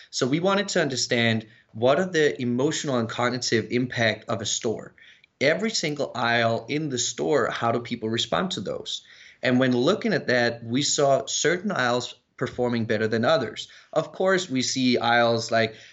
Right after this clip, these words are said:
very interesting, like candy or anything like that. They perform higher on direct emotional impact. But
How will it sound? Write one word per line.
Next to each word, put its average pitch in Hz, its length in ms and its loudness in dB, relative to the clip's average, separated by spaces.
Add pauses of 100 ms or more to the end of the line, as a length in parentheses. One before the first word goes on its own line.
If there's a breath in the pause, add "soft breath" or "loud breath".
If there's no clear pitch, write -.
(160 loud breath)
very 117 320 2
interesting, 113 720 -2
like - 240 -10
candy 123 600 2
or 104 280 -2
anything 127 360 0
like 120 240 2
that. 117 340 0
They 117 140 -4
perform 117 420 -2
higher 117 460 2
on 110 220 -4
direct 113 360 -4
emotional 117 400 -4
impact. 151 520 -2 (440 loud breath)
But 131 380 6